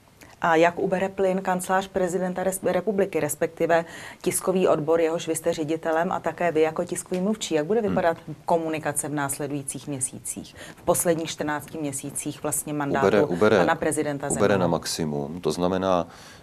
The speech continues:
Speaker 2: věci důležité, podstatné, tak jako, a tím se vracím k tomu úvodu,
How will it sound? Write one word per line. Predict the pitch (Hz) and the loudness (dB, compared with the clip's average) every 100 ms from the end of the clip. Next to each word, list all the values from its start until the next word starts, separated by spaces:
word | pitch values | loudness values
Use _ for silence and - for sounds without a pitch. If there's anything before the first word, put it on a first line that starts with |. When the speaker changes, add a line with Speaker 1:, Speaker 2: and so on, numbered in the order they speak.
| - - _ | -20 -20 _
Speaker 2:
věci | 82 104 98 | 0 2 0
důležité, | 76 92 113 98 107 - 98 92 90 | 0 4 4 4 0 0 0 0 0
podstatné, | 92 - - 87 - 85 78 76 78 - _ - - | -2 0 0 -2 -2 -4 -2 -4 -6 -14 _ -20 -2
tak | 117 107 104 | -2 2 2
jako, | 98 - 87 - - - - - - - | 2 2 0 -2 -20 -20 -20 -20 -20 -20
a | - | -10
tím | - | -6
se | 82 82 | -2 0
vracím | 85 - 85 | 0 0 -4
k | 78 | -4
tomu | 85 | -4
úvodu, | 78 87 92 73 | 0 4 4 4